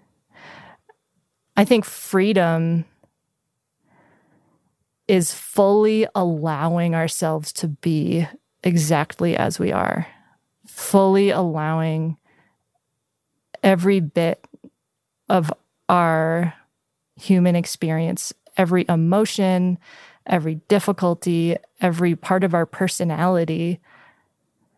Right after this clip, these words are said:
letting that have space, letting that be honored, respecting all of it. And that's, that comes with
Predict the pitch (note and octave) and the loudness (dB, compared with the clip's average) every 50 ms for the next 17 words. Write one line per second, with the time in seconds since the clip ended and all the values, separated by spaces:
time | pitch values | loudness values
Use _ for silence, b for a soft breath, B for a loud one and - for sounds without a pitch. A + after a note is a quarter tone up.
0 | _ _ _ _ _ _ _ _ _ _ _ _ _ _ _ - G3 E3+ D#3+ E3 | _ _ _ _ _ _ _ _ _ _ _ _ _ _ _ -6 -2 2 2 4
1 | F3+ G#3 G#3+ G#3+ G#3 G3+ G3 F3+ F#3 F3 - - - - - F3+ G3+ F3 - - | 4 4 4 4 4 2 2 0 -2 -2 -4 -8 -8 -4 -2 -2 -2 -2 -2 -2
2 | - F3+ F3+ G3 G3 G3+ F#3+ F#3 E3+ - - - _ - - - - - F#3+ F3 | -2 0 0 2 2 2 2 2 0 -2 -6 -14 _ -20 -20 -10 -4 -2 -2 -2
3 | - - - F3 E3+ G3 A#3+ F3+ D#3 - - G3 G3 G3+ F#3 - - _ _ _ | -2 -2 -2 -2 0 2 2 0 0 -2 -4 -4 -4 -4 -6 -6 -10 _ _ _
4 | _ F#3+ E3 - - F#3+ F#3+ - - - - - F#3 F#3 - - - - - G#3+ | _ -10 -8 -2 0 0 0 0 0 -2 0 0 0 0 -2 -4 -6 -4 -4 -2
5 | - F3+ - - F3 F3+ E3+ - - F3 - - - - - - _ _ _ _ | -4 -4 -2 -2 -2 -2 -2 -2 -4 -4 -4 -4 -4 -6 -10 -20 _ _ _ _
6 | _ _ _ _ _ _ _ _ _ _ _ - G3 F#3 G3 F#3+ G3 G3 - - | _ _ _ _ _ _ _ _ _ _ _ 0 2 4 4 4 2 0 -4 -6
7 | - - - _ _ b b b b b b b b b _ _ _ _ _ _ | -10 -12 -14 _ _ b b b b b b b b b _ _ _ _ _ _
8 | _ _ - E3 D#3+ G3 F#3 F#3+ G3+ - - - - G3 F3+ F3+ G3 G3+ F3+ E3+ | _ _ -4 0 2 2 4 2 0 -2 -4 -4 -2 0 2 2 2 0 0 -2
9 | D#3 D#3+ D#3 D#3 D#3+ E3 D#3+ - - - - - - | -4 -4 -2 -2 -2 -4 -6 -6 -10 -14 -14 -16 -18